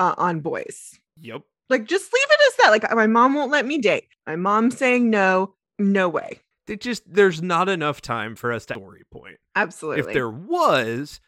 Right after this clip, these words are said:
Speaker 2: and it was just about these characters, like, if the whole
Speaker 1: Mm-hmm.
Speaker 2: show revolved around them, then we've got some room to talk about this. But we don't. We do not have that time in this
Speaker 1: No,
Speaker 2: episode.
Speaker 1: we could have left that, because then later she says, like, "I'm really sorry. She just wants the best for me."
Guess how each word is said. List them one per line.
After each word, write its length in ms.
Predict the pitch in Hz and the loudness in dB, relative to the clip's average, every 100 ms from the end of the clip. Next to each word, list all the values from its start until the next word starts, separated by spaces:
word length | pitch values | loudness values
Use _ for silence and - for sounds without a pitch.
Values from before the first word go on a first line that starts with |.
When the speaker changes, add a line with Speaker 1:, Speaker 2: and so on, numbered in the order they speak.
| _ _ | _ _
Speaker 2:
and 140 | 147 | -6
it 80 | 151 | -6
was 220 | 139 110 | -6 -10
just 500 | 101 113 117 165 196 | -14 -12 -4 -4 -4
about 220 | 160 147 127 | -2 -2 -2
these 180 | 117 | -8
characters, 640 | - 226 208 156 107 104 117 | -2 0 0 -2 -10 -10 -10
like, 160 | 175 | -10
if 80 | 180 | -8
the 100 | 175 | -6
whole 140 | 139 | -6
Speaker 1:
Mm-hmm. 80 | 120 | -6
Speaker 2:
show 240 | - 185 208 | -6 -2 0
revolved 420 | 156 120 113 98 | 0 -2 -6 -8
around 360 | 107 101 98 92 | -12 -14 -18 -20
them, 260 | 92 104 _ _ _ | -20 -20 _ _ _
then 100 | 440 453 | -4 -2
we've 160 | 466 339 | -4 0
got 220 | 320 254 | 0 0
some 160 | 247 | -6
room 240 | 208 180 160 | -4 -4 -4
to 60 | |
talk 300 | - 220 262 | -8 -8 -8
about 300 | - - - | -8 -14 -16
this. 300 | - - - - _ | -20 -20 -20 -20 _
But 160 | 233 214 | -10 -2
we 140 | 277 | 0
don't. 400 | 247 302 254 123 - | 2 2 2 -2 -10
We 200 | - 302 | 2 4
do 180 | - 262 | 4 4
not 220 | 185 202 - | 4 2 4
have 180 | 208 170 | 4 4
that 200 | 214 - | 2 2
time 300 | 233 339 170 | -2 -2 -2
in 80 | |
this 160 | 147 233 | -2 2
Speaker 1:
No, 160 | 480 - | 2 2
Speaker 2:
episode. 80 | 349 | 0
Speaker 1:
we 60 | |
could 220 | - - 466 | -4 -4 -4
have 180 | 311 | -2
left 320 | 233 226 - - | 0 0 -2 0
that, 360 | 175 160 - - | 2 2 0 -8
because 300 | 226 294 233 | -8 -6 -4
then 220 | 294 320 | -6 -6
later 320 | 262 302 247 | -6 -2 -2
she 160 | - 220 | -4 -6
says, 160 | 214 | -6
like, 100 | 196 - | -6 -4
"I'm 160 | 208 214 | -2 0
really 200 | 202 196 | 0 -2
sorry. 280 | 208 185 | 0 0
She 120 | 170 175 | -2 -8
just 200 | 170 185 | -10 -8
wants 180 | 170 | -12
the 80 | - | -6
best 300 | 180 185 - | -2 -2 -4
for 100 | - | -12
me." 240 | 160 151 | -10 -12